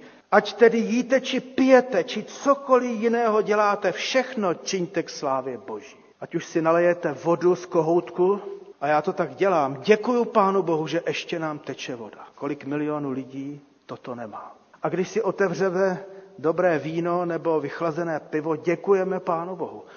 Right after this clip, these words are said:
Nebo u nedělního oběda chválíme nebeského Otce. Ale u každé jiné činnosti, té všední, pracovní, až půjdete zítra do zaměstnání a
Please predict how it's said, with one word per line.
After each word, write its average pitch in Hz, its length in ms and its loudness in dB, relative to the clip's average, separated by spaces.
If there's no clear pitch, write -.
Nebo 143 220 -2
u 190 140 0
nedělního 190 600 4
oběda 170 560 2
chválíme 214 680 6
nebeského 196 520 2
Otce. - 420 -6
Ale 190 200 6
u - 140 -4
každé 233 440 4
jiné 269 300 0
činnosti, 202 540 -6
té 202 160 -2
všední, 208 440 -2
pracovní, 208 760 -4
až - 180 -8
půjdete 165 440 -4
zítra 156 340 -6
do 147 120 -6
zaměstnání 139 840 -6
a 117 120 -14